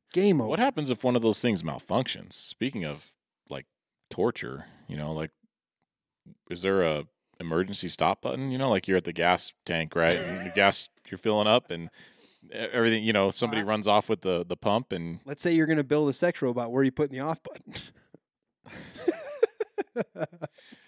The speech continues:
Speaker 2: There's no safe word, right? 'Cause it's gotta be a button, right?
Speaker 1: I mean, I think the safest thing to do is have it, uh,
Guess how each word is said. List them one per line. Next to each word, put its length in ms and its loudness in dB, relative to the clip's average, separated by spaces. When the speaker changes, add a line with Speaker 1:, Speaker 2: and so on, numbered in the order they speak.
Speaker 2:
There's 160 -4
no 200 2
safe 500 0
word, 220 0
right? 260 2
'Cause 140 -12
it's 80 -10
gotta 180 0
be 80 0
a 60 -2
button, 400 -2
right? 280 -10
Speaker 1:
I 100 -2
mean, 140 6
I 60 4
think 240 2
the 100 -2
safest 520 0
thing 180 -6
to 80 -12
do 440 -8
is 180 -10
have 300 -2
it, 140 -6
uh, 260 -8